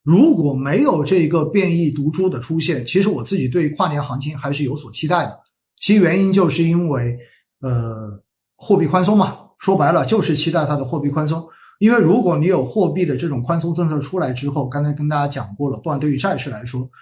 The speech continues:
还是对于股市来说，肯定都会有正面的这种刺激效应。而且本身呢，我们的 A 股在今年的下半年已经磨了有蛮久时间了，对不对？磨了有蛮久时间，除了那几个超高景气的行业，比如说半导体啊，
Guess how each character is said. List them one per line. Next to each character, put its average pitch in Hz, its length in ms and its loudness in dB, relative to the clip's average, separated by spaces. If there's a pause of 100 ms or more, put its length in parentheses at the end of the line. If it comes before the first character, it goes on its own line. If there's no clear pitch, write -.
(120)
还 147 140 -2
是 165 100 0
对 160 120 0
于 156 60 2
股 113 140 -8
市 156 140 -6
来 127 160 0
说， 131 180 -2
肯 113 220 -6
定 139 180 -4
都 147 220 -2
会 147 100 -2
有 104 120 -6
正 156 240 -4
面 127 180 -4
的 110 60 -6
这 127 100 -8
种 107 80 -6
刺 135 160 -12
激 131 80 -6
效 135 240 -2
应。 117 80 -6 (460)
而 196 140 2
且 196 100 2
本 120 240 -2
身 185 220 0
呢， 147 220 0
我 113 100 -6
们 120 80 -2
的 147 160 -2
A 170 100 4
股 107 200 -8
在 139 160 -4
今 127 120 -6
年 147 140 -4
的 131 80 -4
下 160 180 -2
半 143 200 -4
年 131 180 -4
已 120 60 -4
经 120 200 -4
磨 110 160 -4
了 143 120 0
有 117 100 -2
蛮 123 180 -6
久 139 140 -4
时 110 160 -12
间 127 180 -2
了， 123 160 -4
对 151 120 0
不 131 100 0
对？ 135 100 0 (440)
磨 143 120 -2
了 147 100 4
有 135 40 -2
蛮 139 160 -2
久 135 100 0
时 127 160 -4
间， 143 220 0 (240)
除 175 380 0
了 180 360 0
那 180 200 4
几 117 180 -6
个 151 140 -2
超 185 240 0
高 190 160 0
景 101 240 -8
气 - 160 -6
的 127 100 -4
行 113 220 -8
业， 135 180 -2
比 113 140 -10
如 120 100 -6
说 131 300 -4
半 131 180 -6
导 131 140 -4
体 107 180 -10
啊， 143 240 -4